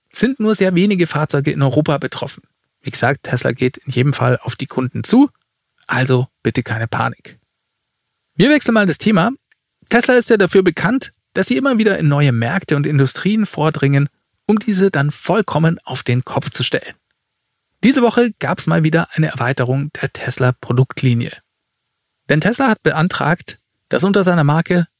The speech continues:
auch Restaurants, Takeaways und Schnellimbisse vermarktet und betrieben werden dürfen. Ja,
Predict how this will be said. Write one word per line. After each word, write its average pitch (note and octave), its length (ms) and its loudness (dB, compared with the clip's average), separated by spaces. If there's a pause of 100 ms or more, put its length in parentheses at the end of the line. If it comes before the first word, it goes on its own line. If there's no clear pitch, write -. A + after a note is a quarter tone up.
(120)
auch C3 200 -2
Restaurants, - 760 0
Takeaways E3+ 640 0 (100)
und C#3+ 220 0
Schnellimbisse D#3 880 2 (100)
vermarktet A#2+ 560 -4
und C#3+ 120 -2
betrieben D3+ 400 0
werden A2+ 240 -2
dürfen. D3 400 0 (600)
Ja, - 240 -2